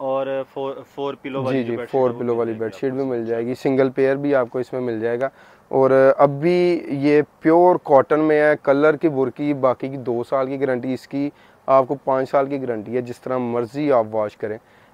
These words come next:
Speaker 2: Hand wash करें, मशीन में wash करें, वो कुछ भी नहीं होगा, ये total guarantee है इसकी, ठीक है। और सिर्फ इसको जो है ना, आपने एक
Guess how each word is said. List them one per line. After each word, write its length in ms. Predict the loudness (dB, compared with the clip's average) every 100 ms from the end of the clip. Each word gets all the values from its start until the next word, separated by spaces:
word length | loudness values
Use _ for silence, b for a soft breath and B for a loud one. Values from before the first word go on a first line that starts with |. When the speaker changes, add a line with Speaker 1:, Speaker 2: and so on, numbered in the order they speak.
| -2
Speaker 2:
Hand 240 | 0 2
wash 260 | 4 4 4
करें, 260 | -2 -2 -2
मशीन 340 | -4 -4 -4
में 120 | -2
wash 260 | 0 -2 -2
करें, 280 | -6 -6 -10 b b b _
वो 520 | -8 0 2 4 2 0 -2
कुछ 240 | -2 2
भी 100 | 2
नहीं 120 | 2
होगा, 200 | 2 2
ये 180 | 2 0
total 400 | 0 0 0 -2
guarantee 440 | 0 -2 -4 -8 -8
है 100 | -8
इसकी, 240 | -12 -16
ठीक 240 | -10 -8
है। 100 | -8 -10 b b b 4
और 120 | 4
सिर्फ 360 | 6 6 6 4
इसको 300 | 0 0 0
जो 140 | 4
है 80 | 4
ना, 100 | 6
आपने 360 | 6 6 6 2
एक 280 | 4 2